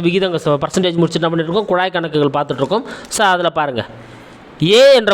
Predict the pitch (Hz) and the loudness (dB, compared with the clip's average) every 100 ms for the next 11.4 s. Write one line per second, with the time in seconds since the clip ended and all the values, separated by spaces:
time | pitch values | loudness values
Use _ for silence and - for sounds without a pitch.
0 | - 202 208 196 180 175 175 196 170 196 | 0 2 4 4 2 0 -2 0 0 0
1 | 175 180 180 247 233 214 202 202 165 156 | -6 -4 -4 -2 2 2 0 -2 0 -2
2 | 156 131 - - 170 175 160 190 208 190 | -2 -4 -6 -4 -2 0 2 2 2 0
3 | 180 180 180 170 170 185 185 185 185 175 | 2 2 4 2 0 0 0 0 0 0
4 | 175 175 170 - - - 190 190 214 190 | 0 0 -4 -14 -12 0 0 2 2 2
5 | 185 180 180 156 143 143 117 104 - - | 0 2 2 2 2 0 0 -4 -10 -18
6 | - - - 160 165 156 185 - - - | -18 -18 -8 -4 -2 2 2 2 -6 -2
7 | 160 254 269 233 220 202 208 196 165 160 | 2 4 4 4 2 6 6 4 2 0
8 | 175 - - 185 214 262 240 208 190 180 | -2 -6 -2 0 2 2 2 2 0 0
9 | 190 180 151 156 - 117 110 - 175 180 | 0 0 0 -2 0 0 0 0 0 0
10 | 175 233 - - - 190 196 240 233 190 | -2 -2 -4 -10 -6 2 2 2 -2 -2
11 | 202 185 151 170 | 0 0 0 -2